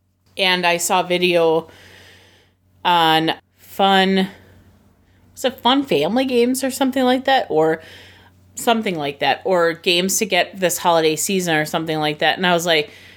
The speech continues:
"Kurt, watch this video. I want this one. I want this one." I, I mean, there were more than just these games, but I, we were like,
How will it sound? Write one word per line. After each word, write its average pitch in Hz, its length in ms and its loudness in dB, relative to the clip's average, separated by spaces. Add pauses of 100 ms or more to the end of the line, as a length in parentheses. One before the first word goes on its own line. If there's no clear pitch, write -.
(140)
"Kurt, 220 220 -2
watch 190 200 0
this 202 180 -4
video. 175 280 0
I 156 100 2
want 151 300 -6
this 254 280 0
one. 247 220 0
I 196 80 0
want 147 320 -2
this 233 300 -2
one." 220 280 0
I, 165 280 -2
I 208 100 0
mean, 202 360 0
there 226 200 -2
were 226 120 0
more 196 280 0
than 196 200 -2
just 175 280 -4
these 190 260 -4
games, 226 360 -2
but 190 140 -2
I, 175 240 0
we 190 240 0
were 180 180 0
like, 160 280 0